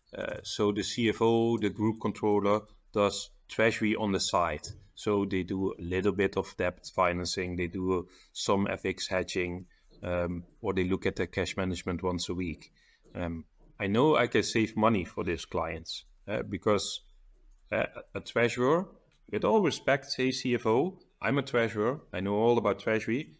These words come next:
C F O, you, you know much more than me about the different things, uh, and have different responsibilities. But without arrogance, I can do the treasury better than you can. Um, <laughs> and doing a treasury better means,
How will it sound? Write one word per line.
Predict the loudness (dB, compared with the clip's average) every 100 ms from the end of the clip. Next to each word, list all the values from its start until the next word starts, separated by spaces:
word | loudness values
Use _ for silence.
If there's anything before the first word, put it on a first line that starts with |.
| _
C | -6 -2
F | 2
O, | 4 4 2
you, | 0 -4
you | -2 0
know | 2 2 2 -4 _ -4
much | -4 -2
more | 2 2
than | 4 2
me | 2 0
about | 0 0 0
the | -2
different | -2 -2 0 0
things, | 2 2 2 -2 -10 -20 -20 -10
uh, | -2 -2 -2
and | -2 0
have | 0 0
different | 0 0 0
responsibilities. | -2 -4 -4 -2 -2 0 -2 -4 -8 _ _ _
But | -8 -8 -12 _ _ -20 _ -2
without | 2 4
arrogance, | 6 4 4 2 0 -8 -2
I | 0
can | 2 4
do | 4
the | 4
treasury | 2 4 2 4 0
better | -2 -2 -2 -2 -6 -6
than | 0
you | 2 2
can. | 0 -2 -4 -14 -20 _ -20 _
Um, | -10 -10 -10 -16 _ -18
<laughs> | -8 -2
and | 0 0 0 -8 -18 -20 -2
doing | 2 4
a | 2
treasury | 2 2 2 0
better | 4 4 4 2 -2 -6 -18 _ _ -6
means, | 0 2 0 -2 -10